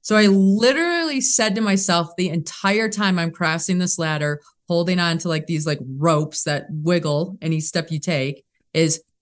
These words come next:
"Safe feet, safe feet, safe feet, safe feet." And I had that mantra repeating the entire time so that a negative thought couldn't work its way in,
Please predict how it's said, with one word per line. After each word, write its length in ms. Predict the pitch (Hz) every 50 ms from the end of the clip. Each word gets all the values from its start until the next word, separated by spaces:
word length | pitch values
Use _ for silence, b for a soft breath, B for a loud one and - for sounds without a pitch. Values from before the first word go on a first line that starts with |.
| _ _
"Safe 600 | - - - - - 180 180 185 196 190 - -
feet, 340 | - 214 196 151 - - _ _ _ _ -
safe 560 | - - - - 180 170 170 185 185 - _
feet, 320 | - 202 160 135 - - - _ _ _ _
safe 460 | - - - - 180 185 196 190 190 -
feet, 360 | - 208 175 151 135 - - _ _ _ _ -
safe 380 | - - 196 190 202 190 190
feet." 260 | - - 220 202 - -
And 100 | - 180
I 80 | 175
had 280 | 180 170 180 196 202 180
that 180 | 208 202 185 165
mantra 540 | 170 175 180 185 190 208 202 - 220 202
repeating 520 | 190 180 165 160 - - 202 196 208 214 208
the 120 | 190 185
entire 540 | 165 156 - - - - 175 185 196 202 196
time 540 | 196 - - 160 156 156 175 202 247 262 269 - B B B B
so 160 | - - 214
that 160 | 185 202 196
a 80 | 185 175
negative 640 | 175 175 175 180 180 196 226 214 277 277 247 190
thought 520 | - - - 180 170 175 196 226 254 277 277 - _ _ _ _ _
couldn't 380 | - - - 254 262 247 - 180
work 240 | 196 214 220 202 220
its 140 | 196 196
way 260 | 185 180 175 170 156 165
in, 320 | 180 151 - - 190 127